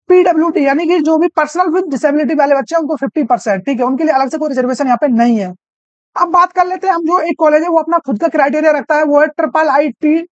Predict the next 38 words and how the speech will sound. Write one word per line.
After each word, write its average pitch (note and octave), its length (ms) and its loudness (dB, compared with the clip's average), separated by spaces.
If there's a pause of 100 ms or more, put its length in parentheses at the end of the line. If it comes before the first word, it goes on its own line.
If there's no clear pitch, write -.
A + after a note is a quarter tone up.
(500)
डी, G#3+ 320 0
ठीक C4+ 180 0
है। A#3 100 2
ट्रिपल D4+ 260 0
आईटी E4+ 300 0
डी F4 140 0
का E4 100 0
हम C#4+ 120 -2
देख C4+ 180 0
लेते D4+ 200 0
हैं D#4 60 -2
यहाँ C4 140 0
पे, D#4 100 -4 (380)
other C#4 180 0
backward D#4+ 320 -4
के D#4 60 -6
लिए F4 100 -4
sixty D#4 260 -6
five, E4+ 320 -2 (320)
Saddle D4 340 0
कास्ट E4+ 220 0
एससी C#4+ 280 -2
के E4 80 0
लिए D#4+ 140 2
यहाँ D4+ 120 0
पे E4 120 -2
सिक्सटी F4+ 320 -4 (640)
और C4 380 2 (300)
यहाँ C4 200 0
पे D#4+ 140 -4
सीडब्ल्यू D4+ 500 2
यानी C#4+ 200 -2
कि E4 100 -4
defense D4 680 -4 (440)
के D#4+ 80 2
लिए E4 160 0
sixty D#4+ 280 -4
five, C#4+ 360 0